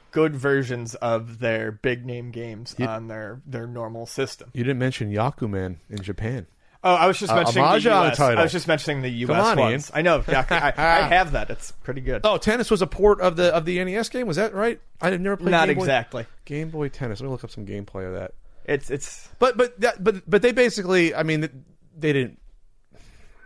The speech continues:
Speaker 2: they didn't create the market for the,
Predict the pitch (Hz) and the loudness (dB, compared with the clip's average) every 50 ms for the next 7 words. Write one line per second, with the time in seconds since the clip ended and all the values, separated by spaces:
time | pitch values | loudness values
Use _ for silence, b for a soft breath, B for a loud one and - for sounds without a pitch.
0 | b b b b b b b b b - 151 156 160 156 143 - - 131 131 135 | b b b b b b b b b 2 4 4 4 2 2 -2 -2 0 2 2
1 | 135 131 - - - _ _ 127 120 117 117 117 113 110 - 127 101 - - 123 | 2 2 -2 -18 -20 _ _ -8 -4 0 2 2 2 2 0 -4 -10 -8 -8 -6
2 | 110 101 95 98 - | -6 -6 -8 -10 -12